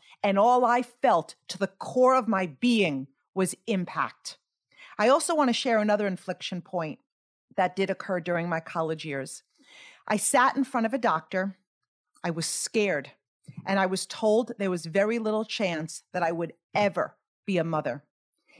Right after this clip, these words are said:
He put his hand on my shoulder with extreme sensitivity and said, "I am so sorry. Based on everything, at best,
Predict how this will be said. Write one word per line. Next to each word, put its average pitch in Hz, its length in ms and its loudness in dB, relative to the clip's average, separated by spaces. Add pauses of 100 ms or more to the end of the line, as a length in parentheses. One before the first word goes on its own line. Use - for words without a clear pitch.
He 220 140 0
put 233 160 0
his 185 140 -4
hand 220 340 0
on 262 100 2
my 269 140 0
shoulder 180 640 -2
with 180 120 -4
extreme 214 680 -2
sensitivity 190 920 -4 (580)
and 185 140 -4
said, 185 240 -4
"I 190 120 -4
am 190 360 -4
so 180 640 -6 (300)
sorry. 170 580 -8 (1000)
Based 240 340 0
on 254 160 4
everything, 214 640 -4 (640)
at 165 420 -4
best, - 600 -2